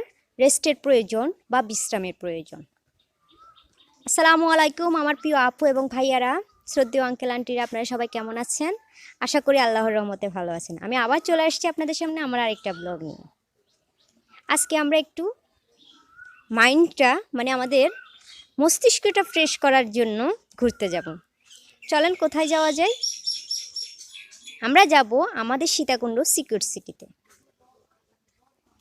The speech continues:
এই যে এখানে খুবই সুন্দরভাবে ডেকোরেশন করা হয়েছে। উম,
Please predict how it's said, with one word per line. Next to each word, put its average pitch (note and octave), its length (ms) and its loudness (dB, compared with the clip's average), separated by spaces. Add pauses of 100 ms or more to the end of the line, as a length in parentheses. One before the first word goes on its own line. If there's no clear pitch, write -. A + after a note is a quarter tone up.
এই C4 200 -10
যে D#4 120 -2 (920)
এখানে D4 340 -4 (260)
খুবই D#4 280 -4 (100)
সুন্দরভাবে C#4+ 640 -2
ডেকোরেশন C#4+ 400 -4 (100)
করা C#4+ 220 0
হয়েছে। D4 420 -2 (800)
উম, C4+ 300 -2